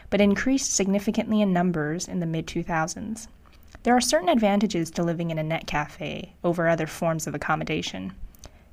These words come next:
Net cafes are fully serviced and are usually open twenty-four hours.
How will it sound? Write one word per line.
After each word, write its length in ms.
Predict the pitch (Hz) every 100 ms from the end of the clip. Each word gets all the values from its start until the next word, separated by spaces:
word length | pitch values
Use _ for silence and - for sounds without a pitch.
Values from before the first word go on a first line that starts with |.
| -
Net 180 | 233 -
cafes 400 | 302 285 254 240
are 120 | 190
fully 320 | - 202 220
serviced 640 | 220 170 160 196 233 - - - -
and 120 | 196
are 80 | 190
usually 500 | 196 233 262 254 -
open 420 | 196 185 151 156
twenty-four 440 | - 160 160 160
hours. 480 | 156 151 147 - -